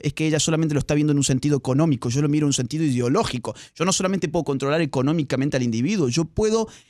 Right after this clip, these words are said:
controlando su entorno cultural, controlar su conducta, que es lo que está pasando hoy.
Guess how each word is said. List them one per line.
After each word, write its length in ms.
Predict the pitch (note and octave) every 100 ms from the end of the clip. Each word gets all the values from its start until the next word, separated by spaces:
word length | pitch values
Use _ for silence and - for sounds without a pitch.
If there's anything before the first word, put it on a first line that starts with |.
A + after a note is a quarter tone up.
| _ _
controlando 420 | - D#3 D#3+ G#3+ B3
su 160 | -
entorno 400 | C#3 G#3 A3 D3+
cultural, 520 | F#3+ F#3+ F3 F3 G3+ -
controlar 440 | D#3+ C#3 C3+ C#3+ D#3+
su 140 | D#3+
conducta, 500 | C3 A#2 D#3+ D3 A2
que 100 | -
es 20 | D#3+
lo 60 |
que 60 | C3+
está 140 | D#3
pasando 400 | - - C#3+ A2+
hoy. 240 | C3+ F#3+